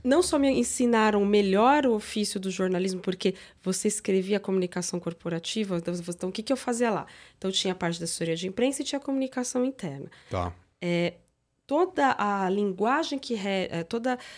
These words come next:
Speaker 1: a linguagem que rege as duas áreas é a linguagem jornalística. Então, por isso que tinha que ser um jornalista pra poder fazer. Então,
Speaker 2: Uhum.
Speaker 1: você escreve textos jornalísticos.
Speaker 2: Perfeito.
Speaker 1: E aí, obviamente, você adapta pro interno e externo. É, mas,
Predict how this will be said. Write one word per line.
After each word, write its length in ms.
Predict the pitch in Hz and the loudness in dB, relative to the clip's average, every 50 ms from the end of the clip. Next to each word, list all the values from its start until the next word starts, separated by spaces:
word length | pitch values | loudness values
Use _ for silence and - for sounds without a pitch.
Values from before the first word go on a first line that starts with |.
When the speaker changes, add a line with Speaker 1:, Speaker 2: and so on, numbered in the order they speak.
| - - - | -20 -18 -8
Speaker 1:
a 60 | - 196 | -4 -2
linguagem 440 | 202 208 190 202 220 247 254 262 | 0 0 2 2 2 2 2 0
que 140 | 254 - - | -2 -2 -4
rege 420 | 214 202 214 202 196 190 185 - - - | -4 -2 -2 -2 -2 -2 -4 -6 -8 -6
as 220 | - 175 175 175 | -6 -6 -6 -4
duas 340 | 180 226 240 233 214 190 202 | -4 -2 -2 0 0 -2 -2
áreas 320 | 196 226 262 247 214 - - | -2 0 0 -2 -2 -2 -2
é 80 | - 226 | 0 0
a 20 | 240 | 0
linguagem 380 | 233 226 214 220 226 240 240 233 | 0 0 2 2 2 4 2 2
jornalística. 720 | 214 233 226 226 220 190 147 131 - - - - - 175 - - - - - - - | 2 2 4 4 4 2 2 0 -2 -4 -6 -8 -10 -12 -14 -14 -16 -18 -16 -14 -4
Então, 140 | - - 190 | -2 0 2
por 100 | 220 220 | 4 2
isso 140 | 240 - | 2 2
que 60 | - 226 | 0 -4
tinha 160 | - - 214 | 0 0 0
que 80 | 208 - | 0 2
ser 80 | - | 0
um 60 | 208 208 | 0 2
jornalista 720 | 190 220 226 233 226 226 247 294 320 302 - - - 208 | 2 2 2 2 2 4 6 6 4 4 2 0 -2 -2
pra 160 | 190 - 190 190 | 0 0 -2 -2
poder 220 | - 185 175 180 | -2 -2 -2 -2
fazer. 260 | 175 - 190 180 165 | -2 -2 -2 -2 -2
Então, 220 | 147 - 185 190 190 - - | -2 -2 -2 -2 -2 -4 -8
Speaker 2:
Uhum. 100 | 104 98 | -6 -2
Speaker 1:
você 180 | 95 185 - - | -2 0 2 2
escreve 440 | 220 151 175 - 220 202 202 214 233 | 2 2 0 0 0 2 2 2 0
textos 560 | - - - 247 285 277 - - - 330 311 | -2 0 2 2 2 2 0 -2 -2 -2 0
jornalísticos. 680 | 277 285 277 294 302 294 240 180 151 151 - - - 147 - | 0 0 0 2 0 0 0 0 -2 -2 -4 -6 -8 -12 -12
Speaker 2:
Perfeito. 380 | - - 110 - - - 208 | -10 -10 -12 -8 -4 -2 2
Speaker 1:
E 20 | 214 | 2
aí, 100 | 208 208 | 4 4
obviamente, 440 | 208 208 208 214 208 208 226 226 - | 2 2 0 0 0 0 -2 -2 -2
você 240 | 240 233 - - | -4 -2 -2 -4
adapta 540 | 233 214 196 185 170 165 170 - - - 180 175 | -4 -4 -2 -2 -2 -2 -4 -8 -10 -10 -10 -10
pro 160 | - - - | -8 -8 -6
interno 340 | 180 180 - 180 175 175 180 | -6 -6 -4 -4 -4 -4 -4
e 20 | |
externo. 560 | 175 - - - 240 247 247 226 190 175 165 170 - - - - - - - - - - - - | -4 -8 -6 0 2 4 4 4 4 2 -2 -4 -8 -16 -20 -20 -20 -20 -20 -20 -20 -20 -6 -2
É, 280 | 196 196 196 196 196 - - | 0 2 4 2 2 0 -2
mas, 440 | 214 214 220 214 220 220 - - | 0 0 2 2 2 0 0 -4